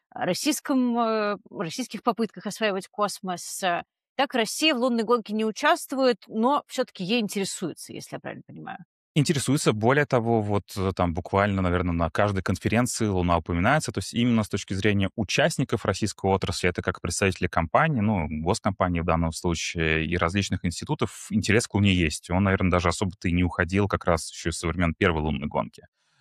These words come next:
Speaker 2: Но, к сожалению, у России сейчас нету ресурсов, э, в данном случае ни бюджетных, э, ну, ни с точки зрения технологических,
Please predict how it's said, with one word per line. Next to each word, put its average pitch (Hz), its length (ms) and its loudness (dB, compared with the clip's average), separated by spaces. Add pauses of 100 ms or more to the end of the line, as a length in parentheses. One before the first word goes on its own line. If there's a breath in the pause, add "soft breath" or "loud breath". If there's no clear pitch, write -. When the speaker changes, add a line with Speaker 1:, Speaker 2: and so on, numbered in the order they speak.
(160)
Speaker 2:
Но, 123 220 6
к - 80 -4
сожалению, 131 800 2
у 101 560 2
России 135 380 2
сейчас - 500 -2
нету 104 260 2
ресурсов, - 680 0
э, - 40 -12
в 82 300 -6
данном 92 280 2
случае 85 520 -4
ни 85 300 4
бюджетных, 80 840 0
э, 78 380 0
ну, 95 260 0
ни - 220 -4
с - 60 -4
точки 87 240 -2
зрения 82 260 2
технологических, 95 840 -2